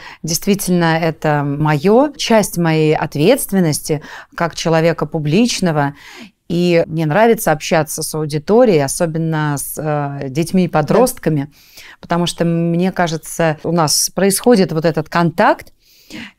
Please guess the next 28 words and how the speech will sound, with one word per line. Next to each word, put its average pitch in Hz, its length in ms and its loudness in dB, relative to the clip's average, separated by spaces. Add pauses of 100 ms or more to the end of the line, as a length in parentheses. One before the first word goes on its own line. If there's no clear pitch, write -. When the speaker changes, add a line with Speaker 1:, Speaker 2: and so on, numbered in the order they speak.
(160)
Speaker 1:
И, 269 300 2
конечно, 202 580 2
вот 165 180 -2
я 180 160 2
организовала 160 640 2
фонд, 233 380 2
мы 180 100 2
выбрали 165 380 0
направление 147 540 0
деятельности, 208 460 0
потом 233 540 2
мы 185 320 2
немножко 170 580 -2
меняли 185 460 4
структуру, - 640 2
Speaker 2:
Мгм. 160 100 2 (340)
Speaker 1:
меняли 208 420 4
программы 180 680 2
наши. 156 400 0 (260)
Ну, 214 80 -2
то 233 80 4
есть 220 220 0
жизнь, 240 380 0
она 214 160 2
не 214 100 4
стоит 202 320 0
на 185 120 2
месте, 185 500 0